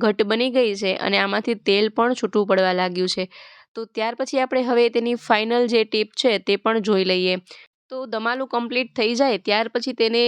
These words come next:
ગેસ પર બીજી બાજુ રાખી દઈએ અને અહીં આ રીતે આપણે વઘાર્યું લઈએ. તેમાં થોડું તેલ ઉમેરીએ, આ રીતે તેલ ગરમ થવા રાખીએ. તેલ ગરમ થઈ જાય ત્યાર પછી બે થી ત્રણ સૂકા મરચાંથી વઘાર કરીએ. જો, આ રીતે તેમાં બે થી ત્રણ સૂકા મરચાં ઉમેરી દઈએ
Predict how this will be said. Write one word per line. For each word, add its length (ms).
ગેસ 260
પર 200
બીજી 240
બાજુ 260
રાખી 340
દઈએ 180
અને 140
અહીં 300
આ 80
રીતે 240
આપણે 200
વઘાર્યું 440
લઈએ. 260
તેમાં 360
થોડું 520
તેલ 240
ઉમેરીએ, 380
આ 100
રીતે 180
તેલ 220
ગરમ 260
થવા 260
રાખીએ. 360
તેલ 180
ગરમ 220
થઈ 240
જાય 240
ત્યાર 260
પછી 260
બે 80
થી 200
ત્રણ 360
સૂકા 340
મરચાંથી 580
વઘાર 280
કરીએ. 260
જો, 100
આ 100
રીતે 240
તેમાં 400
બે 160
થી 120
ત્રણ 260
સૂકા 240
મરચાં 420
ઉમેરી 300
દઈએ 180